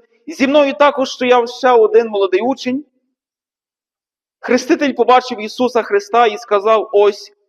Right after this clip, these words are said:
Агнець Божий». Деякі люди стояли і казали:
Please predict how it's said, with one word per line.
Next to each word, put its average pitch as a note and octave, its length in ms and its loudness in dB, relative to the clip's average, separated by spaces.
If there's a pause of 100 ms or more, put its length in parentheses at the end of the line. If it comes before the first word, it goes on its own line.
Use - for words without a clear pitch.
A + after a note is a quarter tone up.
(100)
Агнець D#3+ 720 -2 (600)
Божий». B2+ 540 -2 (1900)
Деякі C4+ 360 2
люди C4 240 0
стояли A3+ 640 2 (520)
і D3 100 -12
казали: E3 640 -2